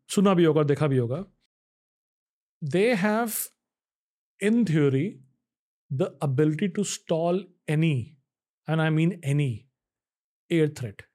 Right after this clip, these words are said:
including missiles। अगर आप ड्रोन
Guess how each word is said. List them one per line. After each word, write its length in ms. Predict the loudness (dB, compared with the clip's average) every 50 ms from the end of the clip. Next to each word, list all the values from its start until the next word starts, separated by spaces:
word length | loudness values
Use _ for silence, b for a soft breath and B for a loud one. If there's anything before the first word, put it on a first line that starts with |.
| _ 0
including 680 | 0 0 0 2 2 4 4 4 4 4 2 2 2 0 -2 -6 _ _ -8 -8
missiles। 380 | -6 -6 -8 -12 -14 -16 -20 -20 -20 _ _ _ _ _ _ _ _ _ _ _ _ _ _ _ _ _ _ -8
अगर 200 | -4 -2 0 0
आप 240 | 2 0 0 -2 -4 -6
ड्रोन 680 | -6 -2 0 2 2 4 4 2 2 0 -2 -4 -8